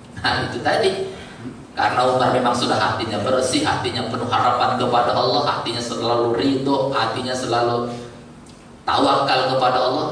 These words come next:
Lima kali. Yang pertama, katanya, "Aku bersyukur saat datang kesulitan yang pertama, karena Allah masih memelihara iman dalam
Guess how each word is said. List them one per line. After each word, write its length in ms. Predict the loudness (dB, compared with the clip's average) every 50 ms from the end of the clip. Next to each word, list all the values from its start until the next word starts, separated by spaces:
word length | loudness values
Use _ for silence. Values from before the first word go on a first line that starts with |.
| -6 -10 -12 -14 -16 -16 -12 -6
Lima 300 | -6 -4 -4 -2 -4 -4
kali. 320 | -4 -4 -4 -2 -2 -2
Yang 160 | -2 -2 -2
pertama, 640 | -2 -2 -2 0 0 2 2 2 2 2 2 2 0
katanya, 260 | -2 -6 -6 -8 -10 -8 -6
"Aku 240 | -4 -4 -2 -2
bersyukur 560 | -2 0 0 0 0 0 -2 0 2 2 2 2
saat 320 | 2 2 2 2 2 0
datang 320 | 0 0 0 -2 -2 -2
kesulitan 560 | -4 -4 -2 -2 0 0 0 0 0 0 0 0
yang 100 | -2 -2 -2
pertama, 640 | -2 0 2 2 2 2 2 0 0 -2 -4 -6 -10 -8 -4 -2
karena 240 | -2 -2 0 0 0
Allah 400 | 0 2 2 2 2 2 0 0
masih 320 | 0 0 0 0 0 0
memelihara 880 | 0 -2 -2 -2 -2 -2 0 0 2 2 2 2 2 2 0 -2 -4 -6 -8 -12 -12 -4
iman 400 | 0 0 2 2 2 2 2 2
dalam 260 | 2 2 2 2 2